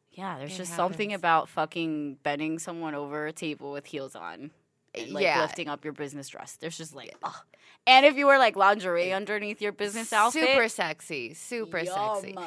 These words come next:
Speaker 2: It's almost, uh, it's almost on that same line of, like, the sexy librarian, that whole
Speaker 1: Yes.
Speaker 2: Yeah.
Speaker 1: Well, you know, we can't do that in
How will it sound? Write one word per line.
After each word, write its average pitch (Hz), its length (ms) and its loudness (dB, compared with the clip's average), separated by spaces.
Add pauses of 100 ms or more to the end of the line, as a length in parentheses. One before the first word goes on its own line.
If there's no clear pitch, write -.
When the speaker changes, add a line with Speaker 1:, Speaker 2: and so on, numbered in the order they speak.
(100)
Speaker 2:
It's 277 160 -8
almost, 320 500 0
uh, - 240 -12
it's 254 160 -4
almost 269 320 2
on 247 140 -2
that 226 160 -6
same 220 260 -12
line 208 200 -4
of, 196 100 -10
like, 185 180 -8
the 180 60 -18
sexy 175 420 -12
librarian, 147 800 -8
that 143 220 -8
whole 151 480 -12 (160)
Speaker 1:
Yes. 165 520 -10
Speaker 2:
Yeah. 156 200 -6
Speaker 1:
Well, 170 100 -8
you 185 140 -8
know, 131 120 -14
we 143 120 -14
can't 156 220 -12
do 147 120 -14
that 123 300 -12
in 165 120 -18